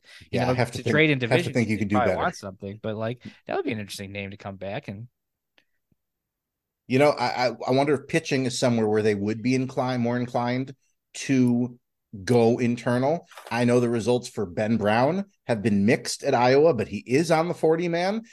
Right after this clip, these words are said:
Speaker 1: He's pitching at the highest level of the minors. I'm wondering if they potentially try and plug him in to maybe Smiley's vacated roster, or you have him maybe piggyback with Smiley or piggyback with Wisniewski,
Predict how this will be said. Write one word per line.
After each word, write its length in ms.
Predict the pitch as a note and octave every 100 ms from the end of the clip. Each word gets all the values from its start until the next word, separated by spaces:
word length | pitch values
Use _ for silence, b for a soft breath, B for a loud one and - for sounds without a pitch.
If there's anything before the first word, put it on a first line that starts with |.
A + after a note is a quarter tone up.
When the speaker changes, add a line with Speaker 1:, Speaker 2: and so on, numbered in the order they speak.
| B
Speaker 1:
He's 220 | - A#2+
pitching 360 | - D3+ D3 E3
at 100 | C#3+
the 80 | C3
highest 360 | C3 C#3 C#3
level 220 | C#3+ C3 C3
of 80 |
the 80 | A#2
minors. 500 | A2+ A#2+ C#3+ E3 E3+ B B _
I'm 160 | A#2 A#2
wondering 360 | A#2+ C3+ C3+ B2
if 140 | G#2
they 380 | F#2 A2+ A#2+ B2+
potentially 520 | B2+ B2+ C3 B2 B2
try 240 | A2+ C3 A#2
and 120 | A2+
plug 220 | B2+ A2+
him 160 | A2+ A2+
in 320 | A2+ A#2 A2+ b _
to 260 | - A#2 G#2
maybe 400 | G2+ G#2 G#2 F#2+
Smiley's 520 | - - A2 A2 A2 F2+
vacated 480 | A2+ G#2+ A2+ A2
roster, 280 | G#2+ G#2+ -
or 120 | C3+
you 120 | F#3+ D#3+
have 220 | D#3+ D3+
him 260 | D#3+ D#3+ D#3 b b
maybe 180 | A#2+ B2
piggyback 540 | B2 G#3+ F#3 A#2+ G2+ -
with 100 | G2
Smiley 360 | - F#2 F2
or 120 | F2+
piggyback 520 | - E3 D3+ A#2+ G#2+ G#2+
with 120 | G2+
Wisniewski, 680 | G2+ G2 G#2 F#2+ - G2+